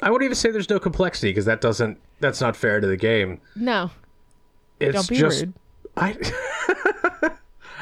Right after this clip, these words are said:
Speaker 1: How dare you be rude
Speaker 2: How
Speaker 1: to your elders?
Speaker 2: dare you? Uh, I mean, it, it might be older than you. We don't know. <laughs>
Speaker 1: I mean, it is.
Speaker 2: <laughs>
Speaker 1: Well,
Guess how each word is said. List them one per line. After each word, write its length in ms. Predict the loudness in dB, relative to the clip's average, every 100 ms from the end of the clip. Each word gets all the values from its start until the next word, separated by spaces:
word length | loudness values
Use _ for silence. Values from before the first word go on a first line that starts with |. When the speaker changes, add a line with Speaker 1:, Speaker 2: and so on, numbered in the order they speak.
| -2
Speaker 1:
How 140 | 0
dare 320 | 0 2 2 4
you 140 | 2
be 140 | 2 2
rude 180 | 4
Speaker 2:
How 80 | 6
Speaker 1:
to 120 | 4
your 140 | 4 2
elders? 640 | 2 2 4 2 0 -4
Speaker 2:
dare 100 | -8
you? 340 | -12 -14 -16 -14
Uh, 120 | -14 -10
I 60 | -8
mean, 320 | -8 -8 -12
it, 200 | -12 -12 -8 -2
it 140 | 0
might 280 | 2 2 0
be 140 | -2
older 320 | 0 0 2
than 160 | 2 2
you. 160 | 2 2
We 140 | 2
don't 220 | 2 2
know. 360 | 2 2 2 -2 -4 -8 -14
<laughs> 140 | -6
Speaker 1:
I 60 | 0
mean, 220 | 2 2
it 140 | 2
is. 640 | 2 2 2 0 -2 -6 -2 2
Speaker 2:
<laughs> 60 | 2 2 -2 -6 _ _ _ _
Speaker 1:
Well, 520 | 0 2 2 0 -2